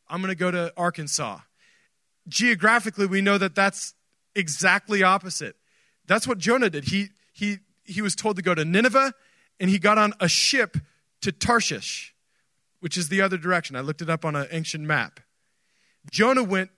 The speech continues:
the complete other direction, and yet it didn't seem that Jonah's rejection of God dictated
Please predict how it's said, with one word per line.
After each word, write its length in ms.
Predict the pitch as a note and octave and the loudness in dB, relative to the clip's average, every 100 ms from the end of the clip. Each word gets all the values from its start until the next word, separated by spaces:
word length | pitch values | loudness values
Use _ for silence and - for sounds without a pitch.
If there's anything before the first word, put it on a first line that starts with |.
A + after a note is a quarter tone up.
| _ | _
the 140 | E3 F3+ | -14 -10
complete 540 | - F3+ - A#3+ B3 _ - | -8 -10 -8 -6 -6 _ -2
other 240 | G#3+ G#3+ | 0 0
direction, 680 | F3+ F3+ F#3+ G3+ - C3 G#2+ _ _ _ _ _ _ _ _ _ _ | -4 -2 -2 -2 -6 -12 -16 _ _ _ _ _ _ _ _ _ _
and 120 | F#3 G3+ | 0 2
yet 120 | G#3+ | 2
it 140 | F#3 | 0
didn't 240 | D#3 A3+ G#3+ | -4 -6 -4
seem 360 | - A3+ A3 | -2 0 0
that 200 | G3+ E3+ - _ _ _ | 0 0 -4 _ _ _
Jonah's 480 | C3+ F3+ G#3 A#3+ E3 | -4 2 2 2 -2
rejection 640 | E3+ D#3 F3 F#3 - F3+ | -4 -2 0 0 0 -6
of 200 | E3 C#3+ | -6 -6
God 500 | - F#3+ E3+ D3 D#3 _ _ _ _ - | 0 2 4 2 -2 _ _ _ _ -6
dictated 600 | C3+ G3 - F#3 E3 D3 | -2 0 2 0 0 -8